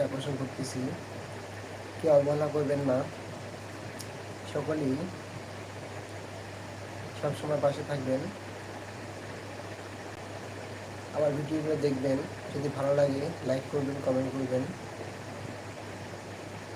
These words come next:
ভাই, YouTube চ্যানেল কিন্তু অনেকেই খোলে, অনেকেই খোলে, কিছুদিন কাজ করে, কিছুদিন কাজ করার পরে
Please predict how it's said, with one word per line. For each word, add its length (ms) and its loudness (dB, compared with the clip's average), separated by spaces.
ভাই, 180 2
YouTube 340 2
চ্যানেল 280 6
কিন্তু 160 4
অনেকেই 360 6
খোলে, 220 -4
অনেকেই 400 4
খোলে, 260 8
কিছুদিন 360 0
কাজ 120 8
করে, 140 4
কিছুদিন 380 -2
কাজ 180 6
করার 240 8
পরে 200 6